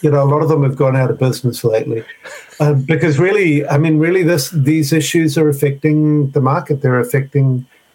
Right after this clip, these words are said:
the success of, of these companies. So, so, you know, one of the things you only have to look at what's happened to fossil fuels. You know, at a time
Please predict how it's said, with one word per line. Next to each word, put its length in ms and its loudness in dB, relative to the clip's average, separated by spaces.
the 180 0
success 580 -2
of, 200 -2
of 240 0
these 180 0
companies. 460 -4
So, 280 -2
so, 220 0
you 320 -2
know, 180 2
one 140 0
of 60 2
the 60 2
things 300 0
you 80 2
only 140 2
have 160 -4
to 80 0
look 200 -2
at 80 -4
what's 160 -2
happened 280 -2
to 40 0
fossil 380 -4
fuels. 420 -12
You 80 0
know, 120 2
at 60 -2
a 100 0
time 760 0